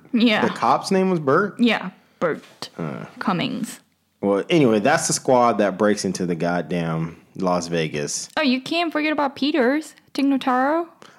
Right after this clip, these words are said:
Speaker 2: Oh, yeah, Tig Notaro, R I P.
Speaker 1: She's a pilot.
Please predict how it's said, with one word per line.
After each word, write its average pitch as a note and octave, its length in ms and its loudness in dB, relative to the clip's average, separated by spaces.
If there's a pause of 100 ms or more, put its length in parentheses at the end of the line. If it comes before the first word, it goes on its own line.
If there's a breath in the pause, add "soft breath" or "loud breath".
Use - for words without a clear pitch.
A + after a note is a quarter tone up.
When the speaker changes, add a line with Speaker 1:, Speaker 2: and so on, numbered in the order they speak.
(100)
Speaker 2:
Oh, B2+ 140 4
yeah, C#3 200 4
Tig - 180 -2
Notaro, G#2+ 600 0 (100)
R D2 200 -6
I D2 40 -8
P. D#2 200 -12 (360 loud breath)
Speaker 1:
She's G#3+ 220 -2
a G#3 60 0
pilot. G#3 600 -4